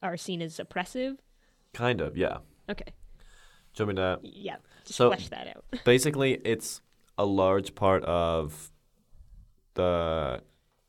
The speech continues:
Speaker 2: communists coming to power
Speaker 1: Mm.
Speaker 2: is publicly denouncing the old ways, and that's speaking bitterness. So, like, this old, like, back when we had feudalism or back when we had capitalism, even if those things were very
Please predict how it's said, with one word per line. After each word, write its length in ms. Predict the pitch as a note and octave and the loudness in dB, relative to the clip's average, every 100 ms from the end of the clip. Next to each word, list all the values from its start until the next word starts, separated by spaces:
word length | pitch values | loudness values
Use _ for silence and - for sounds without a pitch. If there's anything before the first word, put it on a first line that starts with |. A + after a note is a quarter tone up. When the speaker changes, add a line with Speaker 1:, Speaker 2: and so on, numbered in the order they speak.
| _ - | _ -6
Speaker 2:
communists 440 | G2+ G2 F#2 F2+ | -2 0 0 -4
coming 200 | - F2+ | -4 -4
to 80 | D#2 | -4
power 540 | D#2 D#2+ F2+ G#2 A#2 - - - - | -2 0 2 0 -2 -6 -18 -20 -18
Speaker 1:
Mm. 240 | F#3 F3+ E3 _ - | -14 -14 -16 _ 0
Speaker 2:
is 600 | F#2 F2+ F2+ E2+ - - _ _ _ _ _ - | 4 6 4 2 -6 -10 _ _ _ _ _ -10
publicly 720 | G#2 E2 F#2+ F#2+ F#2+ F2+ F2 | -6 -2 -2 2 2 2 0
denouncing 720 | F#2+ E2+ E2+ E2+ - D#2+ D#2 | 0 -2 -2 -4 -8 -10 -6
the 140 | D#2+ | -4
old 320 | D2 C2+ C2 | -2 -4 -6
ways, 540 | D2+ C#2 G1+ G1+ - - | -6 -4 -4 -8 -12 -10
and 140 | F2 D#2+ | -8 -2
that's 240 | D2 - | -2 -4
speaking 400 | - F2 D#2 D#2+ | -6 -6 -6 -6
bitterness. 400 | D2 B1+ G#1+ G1+ | -4 -4 -8 -10
So, 220 | - G2 | -6 -2
like, 300 | F2 C#2 - - _ _ _ _ - | 0 -2 -6 -20 _ _ _ _ -12
this 280 | - G2+ - | -2 -2 2
old, 340 | F#2+ F2 F2 | 4 2 0
like, 220 | E2 E2 - - - | -4 -6 -8 -18 2
back 260 | A2 G2 - | 4 4 0
when 140 | F#2+ | -2
we 120 | F#2+ | 0
had 200 | F2+ E2 | 0 -4
feudalism 720 | - - G2 F2 E2 D2+ C#2 | -6 -8 -6 -6 -8 -8 -10
or 60 | D2 | -8
back 260 | E2 E2+ F2 | -4 -4 -4
when 100 | E2 | -6
we 60 | |
had 140 | D#2 D2+ | -6 -6
capitalism, 500 | F2 D#2 C2+ - D#2 | -6 -6 -10 -12 -10
even 240 | A2 G2 F#2 | -6 -6 -6
if 140 | E2+ | -6
those 200 | F2+ D#2+ - | -4 -4 -4
things 260 | E2 D#2 | -6 -6
were 80 | E2 | -8
very 480 | D#2 D#2 D2 C#2+ | -4 -4 -4 -6